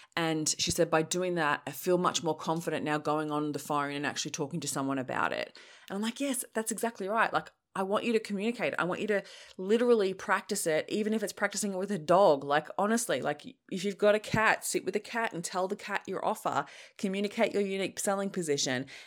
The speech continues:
and communicate the price. If your tone of voice when you're communicating the price changes compared to the other parts of the conversation you've had with a client,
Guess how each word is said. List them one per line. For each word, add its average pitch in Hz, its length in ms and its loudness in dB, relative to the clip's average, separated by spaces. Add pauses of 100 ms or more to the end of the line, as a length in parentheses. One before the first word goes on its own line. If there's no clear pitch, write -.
and 180 100 -6
communicate 196 480 0
the 190 60 -4
price. - 640 0 (400)
If 214 220 -4
your 214 180 6
tone 214 300 2
of 190 80 2
voice 170 260 4
when 165 80 -2
you're 160 80 0
communicating 165 640 -2
the 151 80 -4
price 151 460 -2
changes 196 640 0
compared 165 360 -2
to 156 80 -10
the 151 160 -4
other 156 100 -2
parts - 300 -4
of 151 60 -4
the 156 80 0
conversation 156 560 -2
you've 143 80 -6
had 143 200 -2
with 165 80 2
a 170 60 0
client, 202 420 -2